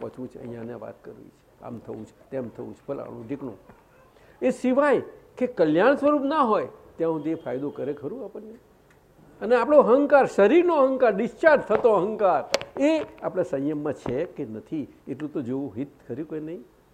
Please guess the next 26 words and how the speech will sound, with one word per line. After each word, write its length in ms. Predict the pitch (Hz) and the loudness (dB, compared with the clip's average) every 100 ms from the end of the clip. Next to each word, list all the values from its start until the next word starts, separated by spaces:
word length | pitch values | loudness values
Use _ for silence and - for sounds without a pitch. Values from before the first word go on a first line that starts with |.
| _ _ _ 151 | _ _ _ -10
એને 180 | 156 | -8
જ્ઞાનામૃતના 800 | 165 139 170 175 180 165 170 190 | -8 -8 -6 -6 -6 -8 -10 -10
મોતી 300 | 180 190 190 | -8 -8 -8
ચૂંગે 460 | 196 151 139 151 165 | -6 -4 -2 0 -2
કહ્યું. 340 | - 113 107 - - | -4 -8 -10 -14 -12
એટલે 120 | 170 | -6
હંસા 380 | 139 175 180 220 | -2 -2 0 -2
કહે 180 | 160 175 | 2 0
છે 420 | 175 214 190 156 - - _ _ _ | 2 2 2 0 -4 -18 _ _ _
કે 120 | 208 | 2
દૂધ 420 | 170 262 330 277 - - | 4 6 4 2 -6 -12
ક્ષીર 360 | - 269 294 214 | -4 0 2 2
નિર્વાહમાં 1080 | 247 320 285 254 247 220 202 269 247 165 - - _ - | 2 4 6 6 8 6 6 4 4 0 -6 -18 _ -2
હંસ 140 | 247 254 - | 0 0 2
તરે 240 | 180 294 | 4 4
છે 380 | - 247 208 160 - - _ | 6 4 4 2 -8 -20 _
અને 160 | 208 220 | -2 -2
ચાંચ 340 | 220 190 190 | 0 -2 -2
બુડાડે 460 | 156 151 185 170 165 | -4 -4 -2 0 -2
છે. 460 | - 165 139 - - | -4 -8 -8 -12 -4
એ 100 | 202 | -4
ચાંચમાં 580 | - 175 185 226 285 | -2 -2 -2 -4 -4
જ 60 | 285 | 0
એવો 220 | 285 262 | 4 4
ગુણ 300 | 170 180 285 | 4 2 0
છે 400 | - 226 214 165 | 0 2 4 2